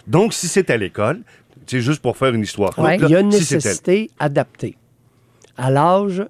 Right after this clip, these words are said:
Speaker 3: et au genre de l'enfant. L'éducation sexuelle à l'adolescence, à des classes mixtes, c'est,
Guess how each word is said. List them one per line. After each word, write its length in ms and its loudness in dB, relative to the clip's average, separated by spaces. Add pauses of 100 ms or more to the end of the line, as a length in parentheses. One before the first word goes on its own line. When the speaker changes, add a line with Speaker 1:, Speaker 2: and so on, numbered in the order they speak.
(140)
Speaker 3:
et 60 0
au 200 0
genre 600 -2 (140)
de 80 -2
l'enfant. 380 -8 (960)
L'éducation 640 0
sexuelle 680 -2
à 60 -2
l'adolescence, 840 0
à 40 0
des 160 -2
classes 420 -2
mixtes, 540 0 (600)
c'est, 340 -2